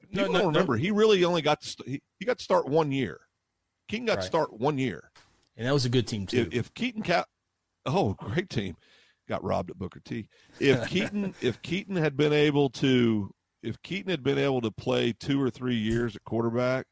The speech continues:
Speaker 2: he would have set passing records that, that would still stand today. There's no doubt about it.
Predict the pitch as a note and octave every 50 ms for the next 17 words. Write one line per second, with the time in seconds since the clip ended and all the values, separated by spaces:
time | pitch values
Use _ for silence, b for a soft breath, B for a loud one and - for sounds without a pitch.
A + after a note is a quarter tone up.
0 | _ _ _ _ _ _ _ _ _ _ _ - - C#3 D3 D3+ C3+ A#2+ - -
1 | D3 C3 - - C3+ C3 C3 C3 A#2+ - C3 A#2 A#2 A#2 A#2+ A2+ - A#2 A#2 G#2
2 | F#2+ G#2 G#2+ - _ _ _ _ A#2 A#2+ B2 A#2+ A#2+ A2+ G#2+ - A2+ G#2 - -
3 | - C3 A#2+ G#2+ G2 - - A#2 A2 G#2 F#2+ F2+ - - G2 F#2 D#2+ - - -
4 | _ - G#2 G#2 F#2 G2 G#2+ G#2 G2 F#2+ F#2 F2+ E2+ E2 E2 D2+ C2 - -